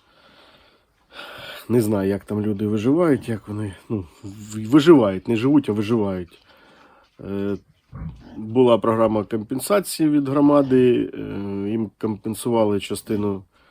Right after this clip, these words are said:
коштів на придбання або сонячних пане-, панелей, або генераторів, ну, але ж це не ті, якби, н-, не та допомога, що люди потребують.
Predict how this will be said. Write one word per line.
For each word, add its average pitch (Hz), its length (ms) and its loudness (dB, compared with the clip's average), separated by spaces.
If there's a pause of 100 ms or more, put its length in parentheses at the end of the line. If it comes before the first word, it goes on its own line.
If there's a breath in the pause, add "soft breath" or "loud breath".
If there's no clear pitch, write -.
(340 soft breath)
коштів 107 400 -4
на 101 120 -2
придбання 101 720 -2
або 101 260 -6
сонячних 104 480 -6
пане-, 107 320 -4 (120)
панелей, 104 520 -2
або 104 240 -6
генераторів, 123 920 -4
ну, 107 320 -12
але 101 240 -6
ж - 120 -14 (320)
це 101 180 -10
не 95 200 -6
ті, 95 360 -10 (1700 soft breath)
якби, - 300 -12 (2000 soft breath)
н-, 101 400 -6
не 117 80 0
та 110 140 -4
допомога, 104 680 -4 (220)
що - 220 -12
люди 98 200 -6
потребують. 110 800 -6